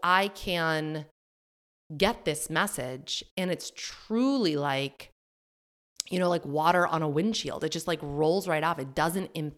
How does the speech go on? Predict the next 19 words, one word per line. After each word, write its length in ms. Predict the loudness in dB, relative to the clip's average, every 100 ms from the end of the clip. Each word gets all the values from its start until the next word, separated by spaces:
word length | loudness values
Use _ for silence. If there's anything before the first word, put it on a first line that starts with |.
| -4
impact 500 | -2 -2 -2 -4 -4
my 80 | -4
life. 240 | 0 0
It 100 | -2
doesn't 220 | -4 -2 -4
affect 420 | -4 -4 -4 -6
me. 140 | -10 -4
I 60 |
don't 180 | -2 -2
start 220 | -4 -8
second 480 | -8 -8 -6 -6 -2
guessing 320 | -4 -2 -4
myself. 380 | -4 -6 -6 -2
I 60 | -2
don't 140 | -2
start 200 | -2 -4
saying, 160 | -4 -4
"Oh 80 |
gosh, 360 | 2 4 4 0